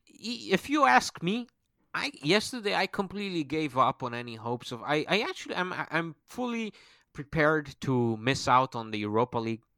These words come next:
um, the, even the, the, the thought of potentially winning the Europa League now is something that, um, is more reminiscent of someone, uh, hallucinating on L S D than anything. Um,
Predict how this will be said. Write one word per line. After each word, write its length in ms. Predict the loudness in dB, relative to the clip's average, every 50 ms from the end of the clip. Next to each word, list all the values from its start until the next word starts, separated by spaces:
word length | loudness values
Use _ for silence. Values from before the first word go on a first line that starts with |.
| _ _ -2
um, 500 | 0 2 2 2 2 0 -4 -12 -16 -18 _ -20 -20 -20 -20 -20 _ _
the, 340 | 4 6 8 8 8 6 4 2
even 360 | 0 0 4 4 4 4 4 6
the, 220 | 8 8 8 8 6
the, 100 | 2 -6 -8 -10 -6
the 100 | -4 -4
thought 440 | -2 0 4 6 6 6 6 4 4
of 380 | 4 2 0 0 -4 -10 -20 -8 -4
potentially 720 | -4 -2 0 2 2 0 0 0 -4 -4 -2 0 2 2 4
winning 440 | 6 6 6 6 4 2 -2 -4 -4
the 80 | -2 0
Europa 440 | 0 2 4 4 4 4 4 2
League 240 | 2 2 0 -2 -2
now 500 | 0 4 6 8 8 8 8 6 4 4
is 200 | 4 4 4 2
something 640 | 0 -4 -4 -4 -4 -4 -4 -4 -6 -8 -6 -2 0
that, 300 | 0 2 2 0 -4 -6 -12 -20 -20 -20 -12 -4
um, 480 | -2 0 0 0 0 -2 -4 -8 -14 -12 -8
is 440 | -8 -6 -6 -6 -6 -6 -6 -6 -8 -6
more 560 | -4 -2 0 2 4 4 6 6 4 4 4
reminiscent 580 | 2 0 0 0 -2 -2 -2 -4 -4 -6 -6 -6
of 100 | -8 -8 -10 -20 -20 -14 -10
someone, 640 | -6 -2 -2 -2 0 0 0 0 -2 -2 -8 -16 -20 -18 -14
uh, 180 | -12 -12 -10 -10 -6
hallucinating 840 | -4 -2 0 0 -2 -2 -4 -6 -4 -2 -2 -2 -2 -4 -6 -6 -8 -4
on 300 | -2 -2 -2 -2 -2 -2
L 180 | 0 0 0
S 180 | 0 -2 -4 -6
D 280 | -4 -2 -2 -2 -2 -4
than 200 | -4 -4 -2 -2
anything. 500 | -2 -2 -2 -4 -4 -2 -4 -4 -4 -10 _ _ -20 -20 -18 -8 -2
Um, 680 | 2 4 6 6 8 8 6 6 6 6 4 2 0